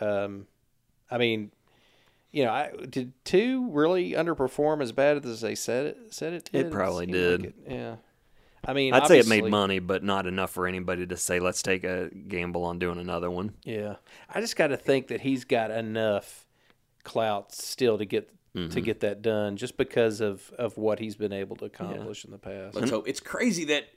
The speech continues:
Speaker 3: the credit will go to a Twitter poll.
Speaker 2: <laughs> Yeah.
Speaker 3: If it happens, it's because of a Twitter poll.
Speaker 2: Well,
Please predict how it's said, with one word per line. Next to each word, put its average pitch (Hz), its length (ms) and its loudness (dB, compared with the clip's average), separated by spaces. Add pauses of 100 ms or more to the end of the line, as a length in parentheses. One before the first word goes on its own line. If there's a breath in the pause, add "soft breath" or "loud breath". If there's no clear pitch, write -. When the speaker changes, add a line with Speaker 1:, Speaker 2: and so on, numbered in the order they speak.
(120)
Speaker 3:
the 127 120 -6
credit 160 400 0
will 127 100 0
go 120 160 4
to 120 160 -2
a 98 60 2
Twitter 113 360 -2
poll. 71 360 -4 (200)
Speaker 2:
<laughs> - 220 6
Yeah. 87 300 0
Speaker 3:
If 123 180 -2
it 135 80 -2
happens, 143 400 0
it's 120 100 -4
because 135 380 0
of 131 80 0
a 113 80 2
Twitter 123 320 -2
poll. 80 340 -4
Speaker 2:
Well, 107 520 6